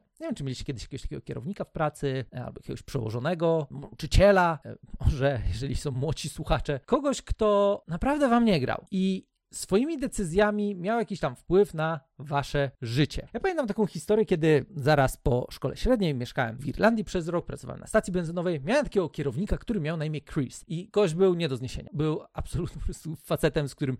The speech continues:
ciężko było pracować. Nie było ani jednej osoby w całym zespole, która by go lubiła i nie było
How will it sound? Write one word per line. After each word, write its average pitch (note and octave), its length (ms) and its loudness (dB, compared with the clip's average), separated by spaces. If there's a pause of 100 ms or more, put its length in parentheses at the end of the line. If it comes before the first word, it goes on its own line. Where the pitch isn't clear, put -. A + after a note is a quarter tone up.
ciężko D3 480 0
było B2+ 340 2
pracować. - 560 -4
Nie E3 120 -2
było A3 340 4
ani G#3+ 160 2
jednej G3+ 220 6
osoby C#3+ 260 0
w - 40 -10
całym E3+ 220 2
zespole, F#3+ 360 0
która G3+ 180 0
by F#3+ 100 0
go G3 100 8
lubiła G#3+ 520 4
i G3+ 160 -6
nie F3+ 120 -2
było F#3 580 2